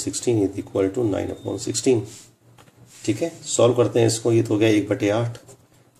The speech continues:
आठ से दो टाइम चले गया, तो एक्स की वैल्यू आ गई nine upon two is equal to four point five minute। इसका मतलब फ़ोर पॉइंट फ़ाइव मिनट तक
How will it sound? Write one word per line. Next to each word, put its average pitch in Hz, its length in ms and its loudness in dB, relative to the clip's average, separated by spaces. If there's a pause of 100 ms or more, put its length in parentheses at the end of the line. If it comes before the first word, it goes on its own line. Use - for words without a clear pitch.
आठ 107 180 2
से 110 100 -2
दो 104 140 2
टाइम 113 200 4
चले 101 200 2
गया, 101 200 -2 (460)
तो - 80 -4
एक्स 113 240 -2
की 113 120 0
वैल्यू 104 300 2
आ 98 80 2
गई 110 120 2
nine 98 300 2
upon 92 240 -2 (160)
two 120 120 0 (720)
is 92 220 -2
equal 92 320 -2
to 165 200 -6
four 92 260 0 (140)
point 90 320 -4
five 101 200 -4 (260)
minute। 82 320 -8 (640)
इसका 113 240 2
मतलब 113 160 4
फ़ोर 123 320 4
पॉइंट 123 220 4
फ़ाइव 110 180 6
मिनट 95 200 2
तक 113 400 -4